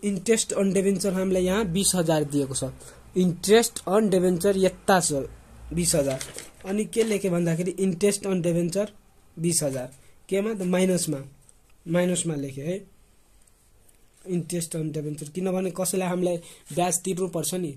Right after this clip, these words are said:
त तिर्नुपर्छ त, माइनस हुन्छ नि, त्यही भएर। हामीलाई यहाँ इन्ट्रेस्ट एन्ड डिबेन्चर बिस हजार माइनस। अब यसमा provision for taxation, provision for taxation तपाईँलाई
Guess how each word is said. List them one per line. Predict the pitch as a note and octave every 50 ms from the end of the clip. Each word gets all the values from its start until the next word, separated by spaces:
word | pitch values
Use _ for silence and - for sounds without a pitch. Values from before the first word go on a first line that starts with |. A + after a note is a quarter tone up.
| C3+
त | D3
तिर्नुपर्छ | C#3 - F#3+ F#3 F#3+ F3 F3 F3+ E3+ F3 F3+
त, | E3+
माइनस | F3+ F3+ F3+ F#3 G3+ G3+ - -
हुन्छ | E3 D#3+ -
नि, | F3 E3 D#3 C3+ - - - _ _ _ - _ _ _ _ _ _ _ _
त्यही | - F3 E3 D#3
भएर। | D#3 D3 C#3+ - - - - - - - - - - - _ _ - - - -
हामीलाई | - D3+ E3 E3+ E3+ E3+ F3
यहाँ | F3+ G3 A3+ A#3 - - - - - - -
इन्ट्रेस्ट | F3+ E3+ D#3+ F3 F3 E3+ F3
एन्ड | E3+ E3
डिबेन्चर | E3 D#3+ E3+ E3 E3 G3 F#3 E3 - E3+
बिस | D#3 D#3 D#3+ E3
हजार | D#3+ F3 F3 D#3+ C#3+
माइनस। | C#3 C3+ C3 B2 B2+ B2+ - - - - - - - -
अब | - F3+ E3 E3 D3+ C3+ - - - - - - - - - - - _ _ - -
यसमा | F#3 - - G3+ G3+ F#3+ G3
provision | - G3 G3 F3+ F#3+ F#3+ F#3+ G3+ F#3+ E3+
for | F#3+ F#3+ F#3
taxation, | - F3 E3 E3 - E3 D#3 - D3 C3 C3 - - - - - - - - - - - - - _ _ -
provision | F3+ F#3 G3 F#3 F3+ G3 G3 A3 G#3+ G3
for | - G3+ G3 F3 -
taxation | G3 F#3 F#3 - - F3+ G3+ G3 F#3+ E3+
तपाईँलाई | F#3 F3 F3 F3+ F3 G3 A#3